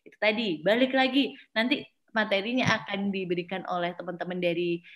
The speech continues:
Gerakan Pemuda Indonesia ya, boleh dibaca lagi. Preparation, harus, harus banget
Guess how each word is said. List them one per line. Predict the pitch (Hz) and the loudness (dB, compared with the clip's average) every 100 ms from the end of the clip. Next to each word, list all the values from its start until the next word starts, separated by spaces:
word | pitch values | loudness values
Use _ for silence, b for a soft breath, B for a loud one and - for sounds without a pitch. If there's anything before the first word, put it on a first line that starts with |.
| B | B
Gerakan | - 180 170 180 | 0 2 2 -2
Pemuda | 180 180 175 | -2 -2 -2
Indonesia | 175 175 165 160 | 0 -2 -2 0
ya, | 202 | 2
boleh | 233 202 196 | 2 2 0
dibaca | 175 175 175 170 | 0 0 0 -2
lagi. | 156 156 214 294 - _ _ _ _ _ _ _ _ _ | -4 -6 0 0 -2 _ _ _ _ _ _ _ _ _
Preparation, | 254 247 226 226 214 208 247 202 156 175 | 0 2 2 4 2 4 6 6 4 0
harus, | 180 190 247 - b b b _ _ _ _ - | 0 2 -2 -2 b b b _ _ _ _ -2
harus | 247 233 240 269 277 | 2 2 2 0 0
banget | 208 208 196 208 277 | 2 2 2 2 0